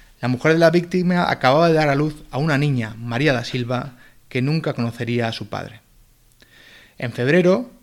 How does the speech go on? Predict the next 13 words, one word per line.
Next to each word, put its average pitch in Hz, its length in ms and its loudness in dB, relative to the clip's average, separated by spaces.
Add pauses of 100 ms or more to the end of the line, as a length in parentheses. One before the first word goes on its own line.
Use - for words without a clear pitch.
(220)
de - 80 -6
mil 127 140 0
novecientos 131 280 -2
sesenta 147 220 -2
y 135 80 -2
uno, 131 400 -2
el 120 140 -12
Santa 160 340 0
María 123 420 0
desembarcó 117 760 -6
en 143 140 -4
Recife, - 640 -4
Brasil. 113 540 -6